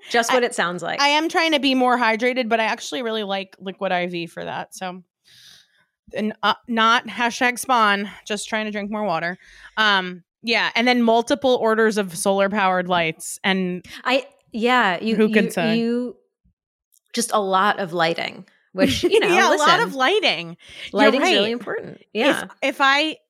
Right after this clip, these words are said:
Speaker 2: separated these into genres, the lighting genre would be, I would have that dance card filled.
Speaker 1: I think that's right. Yeah.
Speaker 2: Reading it out loud is really humbling. I got, I mean, it just is.
Speaker 1: I actually,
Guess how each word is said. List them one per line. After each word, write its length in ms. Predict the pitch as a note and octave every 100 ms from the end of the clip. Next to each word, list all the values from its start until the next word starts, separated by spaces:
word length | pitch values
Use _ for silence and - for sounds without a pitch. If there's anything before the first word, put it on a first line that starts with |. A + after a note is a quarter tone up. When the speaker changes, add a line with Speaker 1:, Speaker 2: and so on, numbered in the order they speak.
| _ _ -
Speaker 2:
separated 600 | - C#4 C#4 D4+ C4+ A#3+
these 180 | A#3 A3+
into 160 | A3+
genres, 540 | G#3 A3 A3 G#3 F3 E3+
the 120 | G3+
lighting 540 | G3 G#3 A#3+ B3 A#3
genre 640 | G#3 G3+ F3+ F3+ - A#2+ F#3+ _ _ _ _
would 120 | A3+ G#3
be, 240 | G#3+ - -
I 100 | G3
would 140 | A3+ A#3
have 200 | B3 G3
that 240 | G#3 A3 _ _ _ _ _ _ _ _ A#3
dance 300 | G#3+ G3 -
card 260 | G3+ E3+
filled. 720 | - - - G#3 E3+ B1 - _ _ _ _ _ -
Speaker 1:
I 100 | G#3+
think 160 | G#3 F#3+
that's 180 | E3+
right. 240 | D#3+ E3 - _ G3
Yeah. 240 | E3+ D3+ E3+ _ _ _ _ _ _ C4
Speaker 2:
Reading 440 | A#3 C4+ D4 F#4+
it 60 | D4
out 140 | A#3
loud 240 | G3+ F#3
is 160 | F#3+ F#3
really 240 | F3+ D#3+
humbling. 600 | F3 - - - - D4+ D4 _
I 80 | G3+
got, 220 | F3+ -
I 60 | G3+
mean, 160 | G3
it 80 | F#3+
just 200 | F#3 F#3
is. 400 | G2+ C3 - - _ _ _ _ _ _ - A#3+
Speaker 1:
I 240 | A#3 C#4 G4+
actually, 520 | G4+ - F#4+ E4